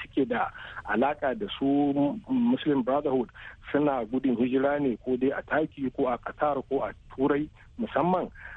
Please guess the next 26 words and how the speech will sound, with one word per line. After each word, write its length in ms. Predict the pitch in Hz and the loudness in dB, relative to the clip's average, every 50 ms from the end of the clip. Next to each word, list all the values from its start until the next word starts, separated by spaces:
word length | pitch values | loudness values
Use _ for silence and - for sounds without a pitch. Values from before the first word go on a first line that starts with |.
| - - | -6 -4
amma 320 | 127 123 131 139 151 165 165 | -2 0 2 2 2 0 0
har 220 | - - 190 202 | -2 -2 0 2
yanzu 320 | 226 220 220 196 170 165 196 | 2 2 2 2 0 -2 -2
akwai 280 | - 151 - - 170 185 | -4 -4 -2 0 2 2
waɗanda 520 | 180 175 170 - - 143 135 131 123 120 110 - - | 2 2 0 -2 -2 0 0 0 0 0 -2 -2 -4
suke 280 | 165 - - - 127 - - | -6 -4 -2 -4 -4 -2 -4
ƙasar 300 | - 139 - - 160 143 | -4 -2 0 0 -2 0
waɗanda 360 | 117 127 127 127 131 127 120 - | -2 -4 -4 -4 -4 -4 -4 -6
kuma 200 | - 147 151 151 | -4 -4 -4 -4
suke 260 | - - - 147 131 - - | -4 -6 -6 -6 -6 -6 -2
ci 140 | - 170 156 | -2 -2 0
gaba 280 | 127 123 120 117 131 139 | 0 0 -2 0 -2 -2
da 120 | 135 135 123 | -2 -4 -6
fuskantar 640 | - - 113 - - - - 139 143 139 - 139 - - - | -6 -10 -14 -16 -8 -4 -2 0 0 0 -2 -4 -4 -4 -4
takurawa, 720 | - 135 139 - - 131 127 135 131 120 123 139 156 - - - - - - - - - - | -2 -2 -2 -2 -2 -2 0 0 0 0 0 0 -2 -2 -6 -10 -16 -16 -14 -14 -14 -10 -4
a, 280 | - 120 113 117 113 113 | -2 -2 0 0 0 0
waɗanda 420 | 120 - 127 135 135 135 127 135 131 123 | 0 0 2 2 2 2 2 2 2 2
wannan 320 | 127 151 175 190 185 165 | 2 2 2 2 2 0
mutuwar 500 | 156 165 170 - - - 226 214 170 117 - - - - - - | 0 0 -2 -2 0 0 0 0 0 -4 -8 -14 -18 -20 -12 -8
za 400 | 127 123 139 151 160 170 175 - | -2 0 0 0 0 0 -2 -4
a 60 | 156 143 | -4 -2
ga 140 | 127 147 139 | -2 -2 -2
cewa 440 | - - - 160 143 139 139 143 135 | -2 -2 0 0 2 2 0 0 -2
kamar 280 | - - 127 123 127 131 | -2 0 2 2 2 2
wata, 540 | 143 139 143 147 143 - - 147 147 151 151 - - - - - - | 2 2 0 0 -2 -2 0 0 0 0 -2 -6 -12 -18 -20 -8 -2
wata 340 | 127 135 139 139 - 151 | 0 0 0 0 0 -2